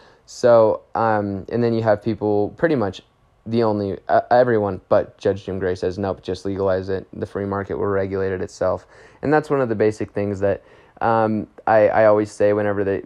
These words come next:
people say, "Well, what about this without government?" Well, the free market will give a solution. And that's basically, I mean, you know, I mean, I realize that I'm not smart enough to have the answers to every,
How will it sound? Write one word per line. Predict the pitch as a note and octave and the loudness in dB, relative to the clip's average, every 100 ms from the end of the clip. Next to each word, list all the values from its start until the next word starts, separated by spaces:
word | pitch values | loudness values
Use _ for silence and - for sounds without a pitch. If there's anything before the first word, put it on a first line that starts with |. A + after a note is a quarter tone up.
| - | -8
people | A#2 F#2+ | -6 -4
say, | G2+ G2+ F#2+ | -2 0 0
"Well, | G#2 G#2 G2 C2+ F2+ - _ | 2 0 0 -4 -10 -14 _
what | - A2+ A2 | -2 0 4
about | G#2 F#2+ | 4 2
this | A2 G#2+ | -2 -2
without | G2 G2 | 0 0
government?" | G2 G2 G2 F#2+ | 0 -2 -2 -6
Well, | A2 A#2+ A#2 | 0 0 0
the | F2+ | -4
free | G#2 A2 | -4 -4
market | G2+ F#2+ - D#2+ | -2 -4 -4 -6
will | F#2 | -6
give | E2 | -8
a | F#2+ | -10
solution. | - - - - - - _ - - _ _ - | -12 -12 -12 -16 -20 -20 _ -20 -20 _ _ -4
And | A#2+ A2+ A2+ A2 - | 0 2 0 -2 2
that's | B2+ A#2+ - | 2 2 0
basically, | A#2 A2+ A2+ - G#2+ G#2 G#2 G#2 G2 _ | 0 0 -2 -2 0 2 0 -4 -8 _
I | A2+ | -4
mean, | A#2 A2+ A2+ - | -2 -2 -4 -8
you | - A#2+ | -6 -2
know, | G2+ G#2 G#1 - | 0 -2 -4 -8
I | - B2+ | -2 0
mean, | C3 | 0
I | A2 C3+ | 2 2
realize | C3 A2+ A2 A2 | 4 4 4 2
that | G#2 | -2
I'm | G#2+ | -2
not | F#2 | -2
smart | - G#2 G2+ | -4 -4 -4
enough | F#2+ - | -6 -6
to | |
have | G#2+ F2+ F2+ | -6 -6 -6
the | G#2 | -8
answers | D2+ F#2 F2+ F#2 F#2 | -6 -8 -6 -8 -6
to | - | -6
every, | B1+ C#2 | -6 -8